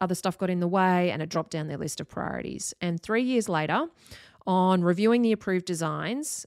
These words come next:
and knowing that they had a timeline on their D A in terms of when they had to commence work, 'cause the council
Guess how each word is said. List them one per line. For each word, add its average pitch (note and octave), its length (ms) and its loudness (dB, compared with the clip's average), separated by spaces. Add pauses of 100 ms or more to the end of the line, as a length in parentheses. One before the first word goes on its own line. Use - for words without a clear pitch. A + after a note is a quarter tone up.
and F3 580 0
knowing F#3 260 4
that F3+ 100 2
they E3+ 80 0
had E3+ 140 2
a - 20 -2
timeline F#3 640 0
on E3+ 80 -2
their E3 120 -2
D D#3 320 -2
A C4+ 480 -2
in F#3 120 -2
terms E3 240 -4
of D3+ 120 -4
when D#3+ 140 -2
they D3+ 100 -2
had F3 160 -6
to - 80 -10
commence D#3+ 420 -8
work, F#3+ 240 -4
'cause D#3 200 -8
the D3 100 -10
council D#3+ 500 -6